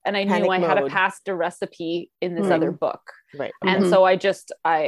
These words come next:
Speaker 1: it was my cook's tour of Italy that I made my focaccia bread from. His recipes are, are fairly well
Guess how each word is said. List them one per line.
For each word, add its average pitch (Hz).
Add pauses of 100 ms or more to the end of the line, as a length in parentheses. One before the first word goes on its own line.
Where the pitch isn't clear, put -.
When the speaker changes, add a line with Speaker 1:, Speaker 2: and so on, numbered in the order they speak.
(180)
Speaker 1:
it 180
was 185
my 165
cook's 254
tour 214
of 190
Italy 226
that 175 (300)
I 180
made 180
my 170
focaccia 165
bread 226
from. 247
His 226
recipes 247
are, 190
are 170 (180)
fairly 196
well 165